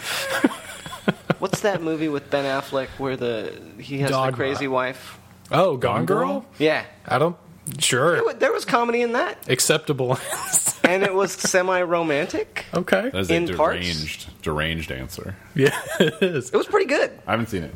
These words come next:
Speaker 1: I haven't
Speaker 2: Oh,
Speaker 1: seen
Speaker 2: it
Speaker 1: it
Speaker 2: was
Speaker 1: yet
Speaker 2: really
Speaker 1: either.
Speaker 2: good. It was really good.
Speaker 1: Okay.
Speaker 2: I, I went into it being like, "I don't think this is gonna be a good
Speaker 1: Did you
Speaker 2: movie."
Speaker 1: think it was gonna be a romantic comedy?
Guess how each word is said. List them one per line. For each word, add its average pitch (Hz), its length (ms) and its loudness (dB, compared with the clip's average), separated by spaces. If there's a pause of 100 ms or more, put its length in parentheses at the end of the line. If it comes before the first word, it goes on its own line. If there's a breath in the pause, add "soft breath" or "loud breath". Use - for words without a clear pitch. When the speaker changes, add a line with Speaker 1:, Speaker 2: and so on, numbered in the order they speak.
Speaker 1:
I 147 140 4
haven't 196 180 2
Speaker 2:
Oh, 208 60 4
Speaker 1:
seen 139 100 2
Speaker 2:
it 127 40 0
Speaker 1:
it 160 60 2
Speaker 2:
was 202 100 2
Speaker 1:
yet 185 100 0
Speaker 2:
really 170 260 2
Speaker 1:
either. 120 140 0
Speaker 2:
good. - 340 -10
It 135 60 4
was 151 120 4
really 147 200 4
good. 120 340 0
Speaker 1:
Okay. 151 180 2
Speaker 2:
I, 156 240 4
I - 40 4
went 175 180 2
into 165 240 2
it 120 140 -2
being 123 180 4
like, 104 320 0
"I 98 340 2
don't 92 220 -2
think 95 140 -4
this 92 160 -2
is 92 120 -6
gonna 90 180 -2
be 82 100 -4
a 82 80 -2
good 85 100 -2
Speaker 1:
Did 147 140 2
you 156 60 2
Speaker 2:
movie." 151 100 0
Speaker 1:
think 151 180 0
it 165 40 0
was 147 140 0
gonna 143 140 0
be 139 140 2
a 135 80 2
romantic 127 340 -2
comedy? 151 400 -2